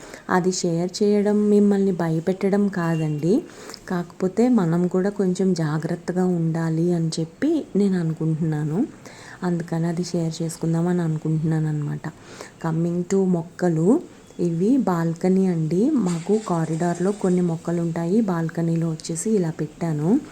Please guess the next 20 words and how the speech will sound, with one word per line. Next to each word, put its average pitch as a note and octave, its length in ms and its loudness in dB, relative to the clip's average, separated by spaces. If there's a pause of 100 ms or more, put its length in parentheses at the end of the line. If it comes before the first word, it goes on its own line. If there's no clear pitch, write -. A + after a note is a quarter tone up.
(400)
యాక్చువల్గా E3 460 -2
బాల్కనీ E3+ 640 0
రీఆర్గనైజ్ F3 840 0
చేయాలి, D#3+ 600 0 (480)
కాకపోతే F3 560 -2
నాకు G3+ 220 0 (120)
టైం F3+ 280 2
లేదు F#3 220 2
కాబట్టి E3+ 460 0
రీఆర్గనైజ్ F3 680 -2
చేయట్లేదు. E3 720 0 (540)
ఇంట్లో A3+ 380 4
గ్రానైట్ G3+ 480 2
వర్క్ G#3+ 320 0
చేపించుకున్నాము, F#3 840 0
ఆ A3 40 0
గ్రానైట్ F3 540 0
ముక్కలు F3+ 340 0
అవన్నీ F3 400 2
ఉన్నాయన్నమాట. E3+ 1080 0